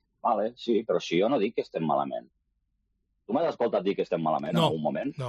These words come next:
Speaker 1: No, perquè no estem malament. Ara bé, que no estiguem malament no treu que la gestió de planificació de, de la plantilla aquesta temporada està sent bastant desastrosa.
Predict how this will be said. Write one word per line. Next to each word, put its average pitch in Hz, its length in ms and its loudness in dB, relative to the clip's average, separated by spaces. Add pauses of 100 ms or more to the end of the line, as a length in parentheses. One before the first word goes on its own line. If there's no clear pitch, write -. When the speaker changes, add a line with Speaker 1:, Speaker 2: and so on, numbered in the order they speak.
Speaker 1:
No, 120 180 0 (460)
perquè 110 260 -2
no 120 220 4
estem 160 340 2
malament. 73 480 0 (340)
Ara 110 220 2
bé, 110 140 2 (420)
que 87 100 -4
no 76 140 -2
estiguem 101 240 -4
malament 156 400 2 (240)
no 143 160 -6
treu 170 380 2 (200)
que 87 140 -2
la 78 100 0
gestió 107 460 0
de 78 80 0
planificació 71 680 0
de, 76 140 -4
de 76 240 -2
la 71 260 4
plantilla 92 300 0
aquesta - 240 -8
temporada 131 400 0
està 101 180 -2
sent 120 160 0
bastant - 300 -2
desastrosa. 101 560 0